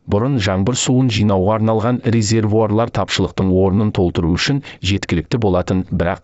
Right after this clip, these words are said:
қазір бұл жеткіліксіз. Жаңбырдың болмауы аралдың су ресурстарына әсер етті. Олар өте төмен деңгейге дейін төмендеді. Бұл Сицилияны солтүстік Африка елдерімен салыстыруға болатын жалғыз итальяндық аймаққа айналдырды.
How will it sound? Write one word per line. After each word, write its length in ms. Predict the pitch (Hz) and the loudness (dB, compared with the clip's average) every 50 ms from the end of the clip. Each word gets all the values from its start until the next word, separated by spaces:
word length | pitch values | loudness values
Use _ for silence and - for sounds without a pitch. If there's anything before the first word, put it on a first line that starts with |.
| - | -4
қазір 300 | 82 85 82 104 92 - - | -4 -2 -2 -2 -4 -4 -2
бұл 240 | - 85 90 90 - - | 0 0 0 0 -2 -2
жеткіліксіз. 800 | 113 - 82 73 - - 78 67 - - - 73 69 - - - _ _ _ _ _ _ _ 101 | -2 -2 -2 -4 -4 -4 -4 -4 -4 -2 -4 -2 -2 -4 -6 -8 _ _ _ _ _ _ _ -2
Жаңбырдың 580 | 85 113 127 143 143 139 131 120 143 139 117 | -2 0 0 0 0 -2 -2 -2 -2 0 0
болмауы 480 | 117 120 120 117 120 127 127 123 123 - | 0 0 2 2 2 2 2 2 0 0
аралдың 480 | 104 107 110 110 110 107 117 123 127 - | 0 0 0 0 0 0 0 0 0 0
су 240 | - - 147 139 117 110 | -2 -2 0 0 2 2
ресурстарына 800 | 107 113 110 - 117 95 - - - 95 87 80 87 107 113 - | 2 0 0 0 -2 -2 -2 -2 -2 -2 0 0 0 0 0 0
әсер 320 | 101 - - - 78 - 65 - | 0 -2 0 -2 -2 -2 -4 -6
етті. 240 | _ - - - - _ _ _ _ _ | _ -6 -6 -6 -6 _ _ _ _ _
Олар 320 | _ 98 104 110 120 120 | _ 0 0 2 0 2
өте 320 | 107 104 110 120 127 - 143 | 2 2 2 2 2 0 -4
төмен 380 | - - 127 120 123 131 131 120 | -2 0 0 2 2 2 2 2
деңгейге 460 | 120 117 110 104 107 107 104 113 110 | 0 0 2 2 2 2 2 0 0
дейін 220 | 95 98 92 90 87 | 2 2 2 2 2
төмендеді. 600 | 90 - 95 80 82 85 82 76 69 62 - 58 - - - | 2 0 0 2 2 2 0 0 -2 -2 -4 -6 -8 -4 -2
Бұл 140 | 110 117 113 | -2 -2 0
Сицилияны 720 | - - - 139 127 - - 151 147 143 139 135 139 147 | -2 -2 -2 -2 -4 -2 -2 -2 0 0 0 2 2 0
солтүстік 540 | 143 - - 147 143 139 - - - 135 - | 0 0 0 -2 -2 -2 -2 -4 -4 -6 -4
Африка 480 | - 113 110 123 - 123 113 107 - 117 | -4 -4 -4 -2 -2 -2 -2 0 0 0
елдерімен 560 | 110 107 113 110 101 107 104 98 98 101 107 | 2 2 2 2 2 2 2 2 2 2 2
салыстыруға 640 | 110 - - 110 104 - - - 90 90 90 101 101 | 0 0 0 -2 -2 -2 -4 -2 0 0 2 2 2
болатын 460 | 95 101 98 95 98 98 - 104 95 90 - - - _ | 2 2 2 2 0 0 0 -2 -2 -2 -6 -12 -14 _
жалғыз 460 | - 87 92 95 101 107 117 127 123 - 131 113 | -4 -2 0 0 0 0 -2 -4 -4 -2 -2 -2
итальяндық 560 | - - 104 101 95 92 92 92 - - 87 87 | 0 0 0 0 0 2 2 0 0 0 0 0
аймаққа 340 | 87 85 82 - - - 87 | 2 0 0 -2 -2 -4 -2
айналдырды. 560 | 87 87 78 73 71 69 71 62 80 - | 0 0 0 0 -2 -2 -4 -4 -4 -6